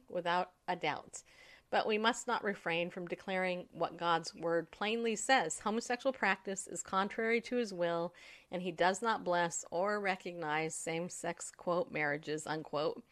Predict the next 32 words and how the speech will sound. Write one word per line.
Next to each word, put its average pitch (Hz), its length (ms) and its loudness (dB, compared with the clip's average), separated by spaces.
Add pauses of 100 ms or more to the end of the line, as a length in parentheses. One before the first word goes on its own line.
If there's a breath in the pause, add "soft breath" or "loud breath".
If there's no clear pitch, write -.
(560 soft breath)
And 185 100 -2
when 190 80 6
it 175 60 -2
comes 202 300 2
to 180 100 -4
transgender 220 640 2
identities, 220 640 2
biology 196 800 2
is 156 220 -4
not 185 260 0
bigotry, 233 720 4 (360 loud breath)
and 175 120 0
the 170 40 4
best 175 300 4
solution 247 380 2
for 233 120 2
people 196 360 -2
struggling 190 440 0
with 175 200 2
gender 180 260 0
confusion 165 540 -4
is 143 160 -4
to - 100 -10
help 170 260 -4
them 165 140 -4
find 151 320 -2
whole-, 170 460 -2 (140)
wholeness 214 520 -2
from 165 280 -6
the 156 140 -6
inside 143 720 -2
out. - 440 -2